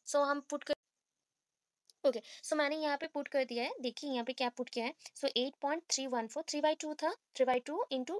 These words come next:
एट पॉइंट थ्री वन फ़ोर, ये R का है वैल्यू, divided by Avogadro's number six into ten to the power twenty-three into temperature आपका ट्वेंटी सेवन मेंशन है, तो उसको ऐड करके हम केल्विन में कन्वर्ट करें, थ्री हंड्रेड, अभी क-, कट करते हैं तो आपको मिल जाएगा सिक्स पॉइंट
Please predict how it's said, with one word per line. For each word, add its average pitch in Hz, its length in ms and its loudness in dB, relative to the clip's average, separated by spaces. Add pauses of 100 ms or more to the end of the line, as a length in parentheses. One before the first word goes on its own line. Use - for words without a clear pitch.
एट 247 200 0
पॉइंट 277 240 -6
थ्री 247 160 -4
वन 226 240 -2
फ़ोर, 285 240 -2
ये 247 200 0 (120)
R 220 240 0
का 254 60 -4
है 269 120 -6
वैल्यू, 294 280 -2 (280)
divided 294 460 2
by 330 60 4 (140)
Avogadro's 269 540 2
number 277 240 -2
six - 320 -6
into 311 180 -2
ten 247 160 0
to 240 60 0
the 247 80 0
power 240 220 0
twenty-three 240 340 -4 (140)
into 311 200 0 (300)
temperature 330 400 2
आपका 320 180 2
ट्वेंटी 269 260 -4
सेवन 285 200 0
मेंशन 285 420 -2
है, 381 80 -2
तो 320 120 0
उसको 262 160 2
ऐड 226 220 2
करके 262 240 0
हम 262 160 0
केल्विन 240 380 0
में 254 140 0
कन्वर्ट 240 240 0
करें, 254 240 2
थ्री 226 140 -4
हंड्रेड, 233 280 0 (240)
अभी 320 140 4
क-, 254 320 0 (100)
कट 302 160 4
करते 277 260 0
हैं 381 80 -4
तो - 80 0
आपको 311 200 -2
मिल 240 160 -2
जाएगा 220 280 -2 (260)
सिक्स - 260 -2
पॉइंट 254 380 -4